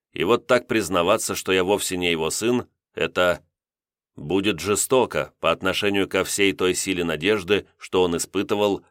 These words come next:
глядя на ребенка, подключенного к медицинским аппаратам. Благо, я уже знал, что в коме я был с пяти лет,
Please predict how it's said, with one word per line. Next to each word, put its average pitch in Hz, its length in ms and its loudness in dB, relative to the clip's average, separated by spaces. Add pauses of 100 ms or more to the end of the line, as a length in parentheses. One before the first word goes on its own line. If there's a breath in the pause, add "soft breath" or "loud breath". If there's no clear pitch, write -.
(100)
глядя 95 400 0
на 90 120 0
ребенка, 110 480 0
подключенного 98 800 -2
к - 80 -12
медицинским 78 680 -6
аппаратам. 73 600 -2 (1000)
Благо, 117 440 2
я 117 140 6
уже 110 220 2
знал, 98 400 2 (200)
что - 240 -2
в - 80 -12
коме 127 260 4
я 101 140 4
был 101 180 0
с - 80 -8
пяти 82 300 -2
лет, 98 300 0